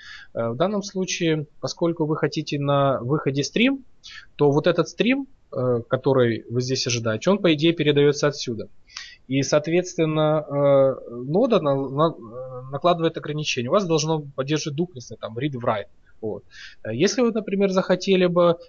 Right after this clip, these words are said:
здесь не стрим, а какой-то там стринг, да, или какую-то там структурку простую, то вам нужно, чтобы она была обязательно сериализирована. Вот. Э, и отсюда передавать уже, например, не стрим, а просто not style callback.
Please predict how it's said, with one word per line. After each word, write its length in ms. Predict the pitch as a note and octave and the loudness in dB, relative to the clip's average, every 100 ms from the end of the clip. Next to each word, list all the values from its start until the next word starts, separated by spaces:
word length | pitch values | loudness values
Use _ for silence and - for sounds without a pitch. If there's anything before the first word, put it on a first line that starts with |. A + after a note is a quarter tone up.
| - | -8
здесь 300 | C#3 E3 C#3+ | -4 -2 -2
не 60 | |
стрим, 340 | C3 E3 E3 D3+ | -6 -2 -2 -2
а 60 | |
какой-то 540 | D3 C#3+ D#3 D3+ - C#3 | -4 -4 -2 -2 -2 -2
там 320 | C#3 B2+ A#2+ | 0 -2 -6
стринг, 520 | - - C3 C#3+ B2+ A#2+ | -12 -10 -4 -4 -4 -4
да, 240 | C3 C#3 | 0 0
или 120 | A#2 | 0
какую-то 380 | A2+ - C#3+ B2 | -6 -4 -4 -4
там 260 | - A2 G#2 | -8 -12 -12
структурку 640 | - C#3 - C3 A#2 G#2 _ | -12 -12 -6 -6 -6 -12 _
простую, 500 | - A2+ - G2+ G2+ - - - - - - | -12 -12 -12 -12 -12 -16 -20 -20 -20 -16 -4
то 260 | C3 C#3 | 0 0
вам 240 | B2+ G#3 A3 | 2 2 2
нужно, 240 | G3 F3 | 0 -2
чтобы 240 | - D3+ D3+ | 0 0 2
она 120 | D3+ | 2
была 220 | C#3 C3+ | 4 2
обязательно 520 | B2+ B2 D3+ D3 C#3 | 2 0 0 0 -4
сериализирована. 800 | B2 C3+ C3 C3 B2+ A#2+ G#2+ G2+ - - _ | -2 -2 -2 -4 -4 -6 -6 -12 -18 -20 _
Вот. 200 | G#2+ G2+ _ - - - - - | -18 -18 _ -20 -20 -18 -18 -10
Э, 680 | A2+ A2+ A2 G#2+ G#2+ G#2 F#2+ - - - - | -6 -6 -6 -8 -8 -10 -12 -16 -18 -18 -16
и 440 | - C#3+ C#3 C#3 C3 | -6 -2 2 2 0
отсюда 340 | - - G3+ F3 | -2 2 2 4
передавать 520 | - D3 C#3+ C#3+ C#3+ | 2 4 6 4 4
уже, 200 | C3 C3+ | 0 2
например, 340 | C3+ C3 C3+ | 0 0 0
не 80 | C3+ | -2
стрим, 340 | C3+ - G#3+ E3+ | -4 -4 0 0
а 60 | |
просто 320 | - D3 - | 0 -4 -2
not 140 | C3 C3+ | -2 -2
style 300 | - C3 C3 | 2 0 2
callback. 360 | A#2+ A2+ G2 | -2 -4 -10